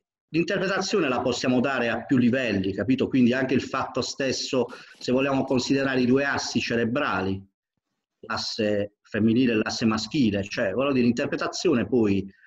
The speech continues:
la potete dare in una chiave di lettura sistemica, però io su quel lato non mi sono preoccupato, io mi sono più preoccupato di integrare,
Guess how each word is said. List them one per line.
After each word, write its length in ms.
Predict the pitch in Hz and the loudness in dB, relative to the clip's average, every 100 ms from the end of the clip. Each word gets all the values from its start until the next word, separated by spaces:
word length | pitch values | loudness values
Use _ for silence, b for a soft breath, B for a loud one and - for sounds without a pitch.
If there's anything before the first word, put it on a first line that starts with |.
| B | B
la 360 | - 104 - 110 | -16 -16 -10 -8
potete 360 | 131 135 151 143 | -4 -2 -2 -2
dare 300 | 123 104 101 | -2 0 0
in 80 | |
una 140 | 113 113 | 0 -2
chiave 200 | 151 139 | -2 0
di 100 | 123 | 2
lettura 240 | 120 127 | 0 -2
sistemica, 800 | 120 107 - 113 107 107 107 104 101 B B _ | -4 -4 -4 -2 0 0 -2 -4 -6 B B _
però 220 | 190 190 | -4 0
io 160 | 190 170 | 0 0
su 180 | 285 294 | 0 0
quel 220 | 196 175 | 2 2
lato 340 | 139 131 - | 2 -2 0
non 140 | 127 127 | 4 4
mi 80 | |
sono 220 | 120 135 120 | 4 0 0
preoccupato, 560 | 120 - - 135 110 | 0 -2 -2 -2 0
io 60 | 120 | 2
mi 80 | 123 | 2
sono 300 | 123 117 - | 2 0 0
più 180 | 147 104 | -2 0
preoccupato 680 | 117 - 160 127 113 107 | -2 0 -2 0 -2 0
di 120 | 104 | 2
integrare, 840 | 120 120 156 135 104 87 95 120 | 2 2 -2 -2 -2 -2 -2 -4